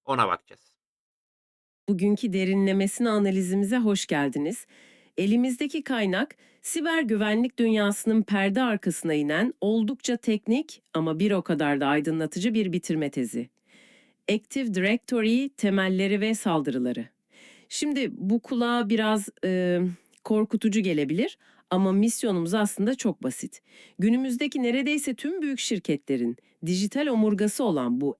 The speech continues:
Speaker 2: Active Directory'yi adeta bir dijital krallık olarak düşüneceğiz. Önce bu krallığın mimarisini, kulelerini, duvarlarını ve yasalarını anlayacağız. Sonrasında ise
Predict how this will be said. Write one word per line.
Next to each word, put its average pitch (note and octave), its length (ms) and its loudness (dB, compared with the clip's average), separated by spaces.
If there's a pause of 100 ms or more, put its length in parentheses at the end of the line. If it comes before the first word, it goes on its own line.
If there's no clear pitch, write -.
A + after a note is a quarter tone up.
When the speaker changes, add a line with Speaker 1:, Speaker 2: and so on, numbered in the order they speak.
(120)
Speaker 2:
Active B3+ 400 -4
Directory'yi C#3+ 760 -2 (400)
adeta B3+ 600 0
bir G3+ 260 2
dijital A3 460 0
krallık F#3 520 0
olarak B2 340 0
düşüneceğiz. - 720 -6 (520)
Önce G#3 540 0 (200)
bu A#3+ 140 -2
krallığın G3+ 500 2
mimarisini, D#3 880 0 (360)
kulelerini, D#3 840 0 (300)
duvarlarını A3+ 720 2
ve C4 60 2
yasalarını F#3+ 640 0
anlayacağız. B2+ 640 -4 (320)
Sonrasında F#3 640 0
ise G#3 440 0